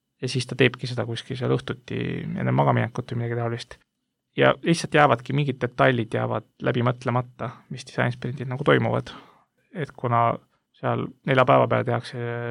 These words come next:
ma arvan, ligemale viiskümmend erinevat nagu harjutust,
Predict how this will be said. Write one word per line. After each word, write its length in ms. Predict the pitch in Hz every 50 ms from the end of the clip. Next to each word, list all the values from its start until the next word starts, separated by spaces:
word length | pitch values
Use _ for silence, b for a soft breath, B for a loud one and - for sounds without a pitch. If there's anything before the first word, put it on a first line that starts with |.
| 120 143
ma 180 | 143 127 123
arvan, 160 | 120 120 117
ligemale 400 | 131 139 131 123 120 123 120 120
viiskümmend 460 | 131 143 143 - - 135 127 120 117 117
erinevat 380 | 123 123 120 117 120 123 - -
nagu 220 | 127 131 127 123 123 123 120 - - - 151 135
harjutust, 480 | - 147 143 139 - 135 - - - -